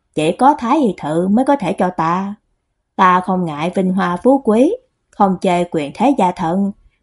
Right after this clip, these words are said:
mà ta cũng thích nhìn dáng vẻ người khác quỳ trước mặt ta nơm nớp lo sợ. Ngươi có hiểu không?" Thường Ân ngây ngốc nhìn Lâm Thanh Vũ như thể đang nhìn một người xa lạ. "Ngươi chẳng biết gì, còn luôn miệng muốn mang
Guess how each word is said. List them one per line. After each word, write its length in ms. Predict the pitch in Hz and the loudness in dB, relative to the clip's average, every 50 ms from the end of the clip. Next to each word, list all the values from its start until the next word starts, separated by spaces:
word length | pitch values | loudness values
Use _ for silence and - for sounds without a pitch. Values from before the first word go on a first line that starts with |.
| _ _ _ | _ _ _
mà 200 | 151 143 139 147 | -14 -12 -12 -8
ta 260 | - 190 185 185 180 180 | -4 0 0 0 0 0
cũng 180 | 175 170 190 | -2 -4 -2
thích 180 | 202 262 302 - - _ | 0 -2 -2 -2 -2 _
nhìn 200 | 190 147 113 127 | -8 -6 -6 -6
dáng 200 | 143 180 226 294 294 | -4 -2 -2 -2 -2
vẻ 160 | 190 156 170 | -2 -2 0
người 200 | 226 202 139 87 - | -2 -2 -2 -4 -8
khác 280 | - - 202 240 320 427 - _ _ _ _ _ | -8 -6 -4 -4 -4 -6 -8 _ _ _ _ _
quỳ 260 | - 156 135 135 147 - | -4 -4 -4 -4 -2 -2
trước 120 | 254 285 | 0 0
mặt 180 | 254 165 143 - | 0 0 -2 -6
ta 180 | - 170 165 185 | -4 -2 0 0
nơm 240 | 190 190 180 175 175 | 0 0 0 0 2
nớp 180 | 190 262 320 | 0 0 2
lo 160 | 330 247 185 180 | 2 0 0 -2
sợ. 460 | 180 - 151 143 147 160 175 180 196 220 - _ _ _ _ _ _ _ | -4 -6 -8 -6 -6 -6 -6 -6 -8 -10 -14 _ _ _ _ _ _ _
Ngươi 280 | 180 170 180 180 175 | -2 0 2 2 2
có 120 | 175 - 285 | 2 0 0
hiểu 240 | 214 170 151 226 277 | 0 0 -2 -2 -2
không?" 340 | - 180 160 180 190 208 214 220 _ _ _ _ _ _ _ _ _ _ _ _ _ _ _ _ _ _ _ _ _ _ _ _ _ _ _ _ _ _ - | -2 -2 -2 -2 -4 -6 -6 -10 _ _ _ _ _ _ _ _ _ _ _ _ _ _ _ _ _ _ _ _ _ _ _ _ _ _ _ _ _ _ -2
Thường 260 | 254 220 196 180 190 | 0 0 0 0 0
Ân 260 | 196 208 214 208 214 | 0 0 2 2 2
ngây 160 | 214 208 202 | 0 0 0
ngốc 360 | 202 226 254 302 453 - - | 2 2 2 0 0 -2 -2
nhìn 200 | 320 247 196 143 | -2 0 0 0
Lâm 180 | 170 190 202 202 | 2 0 0 2
Thanh 200 | 208 208 202 202 | 2 0 -2 0
Vũ 240 | - 196 175 165 180 | 0 0 0 2 2
như 240 | 233 254 254 214 196 | 2 4 4 2 0
thể 420 | - 220 190 170 175 208 262 311 208 | 2 4 4 4 4 2 0 -2 0
đang 220 | 233 220 202 202 | 0 0 2 2
nhìn 200 | 208 208 190 165 | 0 0 0 -2
một 100 | 160 156 170 | -2 -4 -2
người 140 | 190 190 156 | -2 -2 -4
xa 220 | - - 202 185 190 | -2 0 2 2 2
lạ. 560 | 196 190 170 160 165 175 185 196 202 214 226 - _ _ _ _ _ _ _ _ _ _ _ _ _ _ _ | 4 4 4 4 4 2 0 0 -2 -6 -8 -12 _ _ _ _ _ _ _ _ _ _ _ _ _ _ _
"Ngươi 340 | - 175 185 180 175 170 170 170 | -4 -2 0 2 2 0 0 -2
chẳng 200 | 165 147 160 202 302 | -4 -4 -2 -2 -2
biết 160 | 311 320 - | -2 -2 -2
gì, 440 | 160 147 139 143 147 151 151 160 - _ _ _ _ | -4 -4 -2 -4 -6 -8 -10 -12 -16 _ _ _ _
còn 220 | - 139 123 123 | -4 -4 -4 -4
luôn 240 | 139 170 175 175 175 | -2 -4 -2 -2 -4
miệng 280 | 156 143 147 151 165 185 | -6 -6 -6 -4 0 0
muốn 140 | 233 269 254 | 0 2 2
mang 160 | 208 175 | 2 0